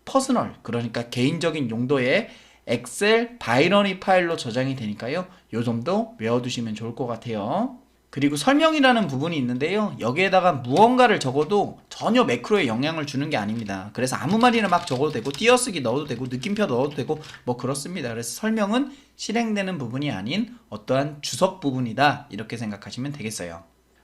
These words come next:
또 이 매크로에서 빼놓을 수 없는 개념이 바로 상대 참조로 기록하는 매크로와 절대 참조로 기록되는 매크로 이 두 가지 개념인데요. 실기 때는 절대 참조로 반드시 기록해야 되니까 요걸 누르지 마시고 지금 화면으로만 한번 만나보시기 바래요.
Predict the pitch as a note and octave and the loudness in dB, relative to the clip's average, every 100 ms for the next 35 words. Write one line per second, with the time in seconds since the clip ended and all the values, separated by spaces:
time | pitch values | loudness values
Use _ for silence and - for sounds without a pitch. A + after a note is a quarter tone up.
0 | _ C4+ D4 A#3+ C3+ C#3 C4 B3+ A#3 A3+ | _ 2 4 4 2 0 2 6 8 8
1 | A3 C4 C#4 C4+ F#3+ B2 C3 G3 G3 D3 | 4 4 6 4 2 0 2 0 0 0
2 | B2+ C#3 F#3+ C3+ - G#2+ B2 B2+ B2+ B3+ | -2 -2 -4 -6 -4 -2 0 -2 -2 0
3 | C#4 D4 - B3 A3+ G#3 F#3+ C3+ C#3 D3+ | 2 2 0 0 2 0 0 -2 -2 -2
4 | C#3 G2 - C#3 A#2 A2 D#3+ - C3+ D3 | -4 -4 -6 -4 -2 -2 -4 0 0 2
5 | A#3+ A#3+ A#3+ A3 G#3 - C3 C3+ C#3+ A#2+ | 0 2 0 0 -2 -2 -4 -2 -4 -4
6 | G2+ - G2+ - _ - B2+ C3 C#3+ D#3+ | -6 -8 -10 -12 _ -12 -6 2 2 2
7 | D3 A2 A2+ A2 G#2 D#3+ F3+ - - - | 0 -4 -4 -4 -4 -4 -6 -12 -20 -2
8 | - D#4+ E4+ - A#3 E3+ F3+ C3 - C3 | 0 2 0 2 2 2 -2 -4 -2 -2
9 | D3 A#3 B3 A3+ G#3+ G3+ B2 C#3+ F#3 F3 | 0 0 -2 0 0 0 -2 -2 -2 -4
10 | C#3 C3 F3+ F#3 D3+ B2+ C#3+ F#3 - _ | -6 -6 0 0 0 -2 0 -2 -4 _
11 | A#2+ D3+ C#3+ B2 F3+ G3+ E3 F#2+ A2 C3 | -2 0 0 0 -2 -2 -2 -2 -4 -4
12 | F3+ F3+ - A2+ A#2+ F3 B3+ C4+ A#3 F#3+ | -4 -4 -8 -6 -4 0 0 2 2 0
13 | E3+ E3 C3+ G2+ B2+ B2+ - A#2+ G#2+ G2 | -2 -4 -4 -4 -4 -6 -8 -10 -8 -6
14 | G#2 B2+ B2 | -4 -4 -4